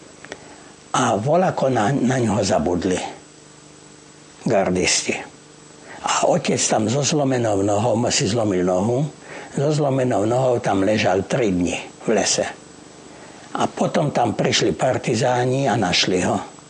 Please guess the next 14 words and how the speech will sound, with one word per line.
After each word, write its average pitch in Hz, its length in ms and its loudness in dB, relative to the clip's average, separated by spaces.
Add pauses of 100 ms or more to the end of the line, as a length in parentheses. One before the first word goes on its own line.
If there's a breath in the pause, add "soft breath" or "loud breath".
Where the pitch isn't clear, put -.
(1120 loud breath)
A, - 80 -2 (880 loud breath)
a 113 40 2 (760 loud breath)
kázali 143 560 2
jednému 113 480 2
tamojšiemu 107 1040 -2
sedliakovi, 123 880 2
aby 104 240 2
otca 101 400 2
odviezol 101 560 2
do 101 80 0
nemocnice 95 800 0
do 90 80 2
Banskej 87 400 0
Bystrice. - 640 -4